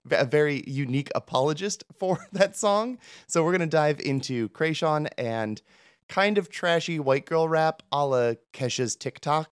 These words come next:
and things of that ilk. We only have two more months left of My So-Called Life before we are finishing up there, so we're cruising on with that. In addition to all of our awesome, good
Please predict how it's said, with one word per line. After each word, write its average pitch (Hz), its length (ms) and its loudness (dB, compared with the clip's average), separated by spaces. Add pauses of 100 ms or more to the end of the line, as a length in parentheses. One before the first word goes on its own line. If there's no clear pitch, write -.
(260)
and 151 160 0
things 151 260 2
of 120 100 -2
that 117 240 -2
ilk. 104 320 -6 (880)
We 151 140 0
only 151 160 2
have 135 180 2 (160)
two 220 420 -4
more 170 300 2
months 147 460 -2
left 123 480 -2
of 110 320 -2
My 123 240 -4
So-Called 139 540 -2
Life 127 500 0 (240)
before 139 280 2
we 131 140 0
are 110 80 0
finishing 143 560 -4
up 127 240 -4
there, 117 400 -2
so 123 140 -6
we're 104 100 -10
cruising 131 480 -6
on 120 380 -2
with 107 220 -8
that. 120 300 -6 (800)
In 165 120 -4
addition 170 360 -4
to 151 60 6
all 139 160 6
of 139 100 0
our 123 280 2
awesome, 123 440 0 (320)
good 123 400 2